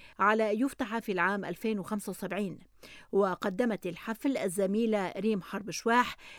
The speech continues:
التي أعادت في كلمتها إلى الذاكرة مسيرة خمسين عامًا من النعم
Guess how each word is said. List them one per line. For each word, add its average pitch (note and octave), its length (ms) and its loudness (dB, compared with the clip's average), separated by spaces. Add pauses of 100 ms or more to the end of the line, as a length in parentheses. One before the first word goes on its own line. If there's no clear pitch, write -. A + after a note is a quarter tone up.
التي A#3+ 380 4
أعادت A#3 540 4
في G#3 120 -4
كلمتها G3+ 580 -2
إلى F3+ 200 0
الذاكرة G3 540 2 (260)
مسيرة A#3 600 2
خمسين G3 420 -4
عامًا G#3+ 340 2
من G#3 220 2
النعم G#3 480 2